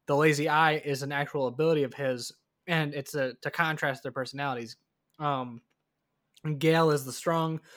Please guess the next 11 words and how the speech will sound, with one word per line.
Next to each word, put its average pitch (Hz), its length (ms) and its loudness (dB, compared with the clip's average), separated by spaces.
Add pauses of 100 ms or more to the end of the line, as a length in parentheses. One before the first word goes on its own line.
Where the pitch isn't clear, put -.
(140)
leader 180 300 2
type, 180 260 4
and 135 160 -2
Gideon 156 340 2
is 127 120 -6
more 143 200 0
of 131 100 -2
a 123 60 0
weaker 131 360 -4
follower. 156 560 0 (340)
Um, 117 400 -2